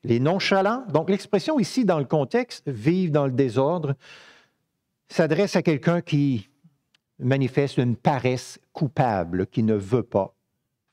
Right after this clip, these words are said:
faire ce que les autres font et doivent faire en tant que chrétien, même en tant que simple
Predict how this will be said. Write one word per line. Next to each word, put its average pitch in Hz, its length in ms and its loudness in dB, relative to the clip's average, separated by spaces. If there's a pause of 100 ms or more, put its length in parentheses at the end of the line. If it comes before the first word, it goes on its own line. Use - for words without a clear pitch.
faire 120 260 0
ce - 140 -6
que 120 420 -2
les 104 300 -2
autres 113 200 0 (960)
font 131 400 -2
et 117 120 0
doivent 110 260 0
faire 123 300 0
en 110 140 0
tant 123 200 0
que 113 240 0
chrétien, 127 540 -2
même 123 180 0
en 117 140 0
tant 127 180 0
que 110 140 -2
simple - 420 -4